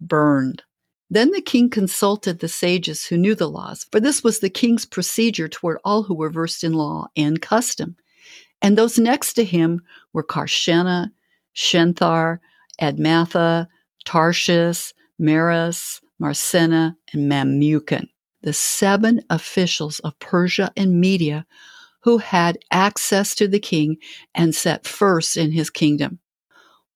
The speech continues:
"What is to be done to Queen Vashti because she has not performed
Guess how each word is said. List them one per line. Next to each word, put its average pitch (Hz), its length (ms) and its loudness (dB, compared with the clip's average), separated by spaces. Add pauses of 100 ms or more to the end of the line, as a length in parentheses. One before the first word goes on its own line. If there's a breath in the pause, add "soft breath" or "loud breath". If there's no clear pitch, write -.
(140)
"What 240 400 2
is 220 240 -2
to 185 100 -4
be 160 280 -6
done 226 420 4
to 220 100 -4
Queen 214 400 2
Vashti 214 680 -6
because 226 560 -4 (280 soft breath)
she - 180 -4
has 311 140 0
not 233 340 0
performed 180 580 0